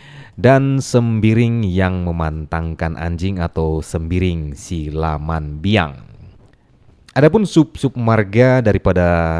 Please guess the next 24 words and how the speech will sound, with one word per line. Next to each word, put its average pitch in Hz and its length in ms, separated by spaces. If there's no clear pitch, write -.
Sembiring 95 720
Siman 82 480
Biang 127 560
adalah 80 480
Sembiring 90 560
Kembaren. 101 800
Asal-usul 135 540
marga 117 240
ini 117 320
dari 98 560
Kuala 87 560
Air 82 320
Batu, 95 560
kemudian 80 880
pindah 120 480
ke 82 320
Paguruyung, 87 1040
terus - 380
ke 80 180
Bangko 113 680
di 87 160
Jambi, 80 420
dan 80 140
selanjutnya 90 840